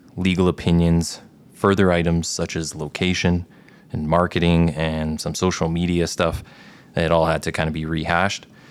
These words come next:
Uh, I presented to the board once more, uh, at the beginning of twenty twenty-two, and the idea was supported. Uh, since then, one of the rooms in the E P A building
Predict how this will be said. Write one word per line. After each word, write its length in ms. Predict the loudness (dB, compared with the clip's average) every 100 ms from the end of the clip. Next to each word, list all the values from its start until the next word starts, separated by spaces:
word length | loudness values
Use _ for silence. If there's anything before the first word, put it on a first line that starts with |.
| -20 -20 _ -20 -12
Uh, 100 | -6 -4
I 180 | -2
presented 400 | -4 -2 2 2 0
to 80 |
the 60 | -4
board 300 | -2 0 0
once 340 | 2 0 0
more, 320 | -2 -2 -2 -6 -16 -16 -10
uh, 140 | -8
at 260 | -10 -14 -16
the 80 |
beginning 340 | -10 -2 -2 0
of 260 | -4 -8 -10
twenty 440 | -6 -4 -4 -6
twenty-two, 500 | -6 -6 -2 -2 -2 -6 -20 -20 -20 -12
and 300 | -6 -2 0
the 80 | 0
idea 320 | -2 -2 -2
was 260 | -2 -4 -6
supported. 540 | -8 -6 0 2 2 -2 -10 -20 -20 -20 -20 -20 -20 -20 -14
Uh, 220 | -10 -8 -6
since 300 | -2 -2 0
then, 340 | 2 4 2
one 240 | 2 4
of 60 | 4
the 80 | 4
rooms 260 | 4 4
in 60 | 2
the 160 | -2 -4
E 40 |
P 180 | -2 -2
A 120 | 0
building 380 | 2 0 0